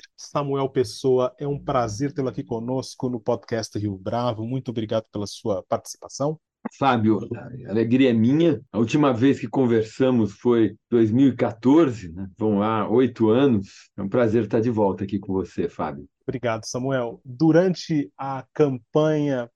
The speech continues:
Speaker 1: para as eleições, ou das eleições de dois mil e vinte e dois, houve grande cerimônia por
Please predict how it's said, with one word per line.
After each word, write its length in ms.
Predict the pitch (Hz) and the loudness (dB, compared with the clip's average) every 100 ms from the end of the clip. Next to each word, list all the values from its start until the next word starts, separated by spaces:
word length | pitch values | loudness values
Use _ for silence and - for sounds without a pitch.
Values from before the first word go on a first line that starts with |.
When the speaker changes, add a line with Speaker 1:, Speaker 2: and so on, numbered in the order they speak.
| _ | _
Speaker 1:
para 440 | 131 131 135 131 | -4 -2 -4 -4
as 520 | 127 127 127 - - 135 | -6 -8 -10 -10 -8 -4
eleições, 960 | 131 117 - - 139 139 127 110 - | -2 -4 -8 -6 -2 -2 -2 -6 -8
ou 120 | 117 | -8
das 340 | 110 143 147 131 | -2 2 2 0
eleições 600 | 117 107 - 131 127 120 | -2 -6 -8 -6 -6 -8
de 140 | 123 | -8
dois 260 | 120 107 113 | -8 -8 -8
mil 300 | 123 123 131 110 | -8 -8 -10 -12
e 80 | |
vinte 240 | 113 117 - | -10 -10 -10
e 60 | |
dois, 480 | 92 117 123 120 - - | -10 -6 -4 -6 -8 -2
houve 280 | 147 143 | 0 0
grande 400 | 123 143 170 165 | -2 0 2 0
cerimônia 840 | 156 - 151 127 123 139 151 143 120 | -2 0 2 0 0 0 2 2 -2
por 160 | 117 | -6